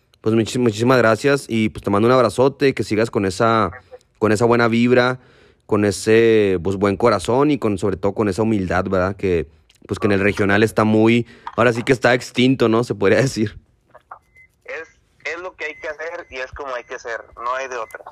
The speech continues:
Speaker 1: Claro.
Speaker 2: La neta.
Speaker 1: Bueno, pues, a ver si quieres decirle algo a tus fans ya para cerrar el, el capítulo.
Speaker 2: No, bueno, pues,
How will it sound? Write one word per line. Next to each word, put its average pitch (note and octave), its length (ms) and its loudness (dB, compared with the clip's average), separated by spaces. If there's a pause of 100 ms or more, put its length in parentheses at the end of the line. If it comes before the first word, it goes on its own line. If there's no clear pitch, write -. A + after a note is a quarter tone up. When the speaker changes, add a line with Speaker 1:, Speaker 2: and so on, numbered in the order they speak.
(140)
Speaker 1:
Claro. F#2 340 -2 (760)
Speaker 2:
La A2+ 140 -10
neta. - 260 -20 (1300)
Speaker 1:
Bueno, A2 360 2
pues, A2+ 180 2
a A#2 40 6
ver A2 80 2
si A#2+ 100 -10
quieres C#3 180 4
decirle B2 240 2
algo C3+ 220 2
a C3 80 -4
tus A2+ 180 -4
fans C3+ 400 0
ya A#2 220 0
para B2+ 160 2
cerrar G#2+ 320 0
el, A#2+ 200 0
el G2+ 120 -8
capítulo. B2 540 -6 (1500)
Speaker 2:
No, D3+ 200 -10
bueno, F#3+ 260 -8
pues, C3 380 -12